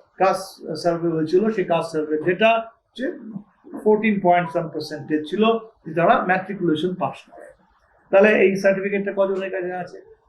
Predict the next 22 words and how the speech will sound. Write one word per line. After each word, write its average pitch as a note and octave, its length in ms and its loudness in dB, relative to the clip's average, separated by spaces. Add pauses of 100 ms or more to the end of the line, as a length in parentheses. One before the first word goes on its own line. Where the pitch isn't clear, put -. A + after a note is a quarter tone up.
(140)
বলছে C4 220 4
সরকারি C4+ 640 4
চাকরির C4 420 2
সার্টিফিকেট। F3+ 640 -2 (420)
সরকারি G3+ 420 2
চাকরি B3 300 2
আজকাল A#3+ 300 0
কজনের A#3 340 -2
কাছে A3+ 240 -2
আছে? A3+ 260 -2 (880)
খুব A#3 120 0 (100)
কম। E3 280 6 (880)
বলছে G#3 220 6 (100)
পাসপোর্ট, B3+ 720 4 (760)
দু A#3 140 0
পার্সেন্ট C4 360 6
লোকের A#3 200 2
কাছে A3+ 180 -2
হয়তো G#3 200 0
hardly F#3+ 380 2
পাসপোর্ট D#3+ 480 -2
আছে। - 260 -18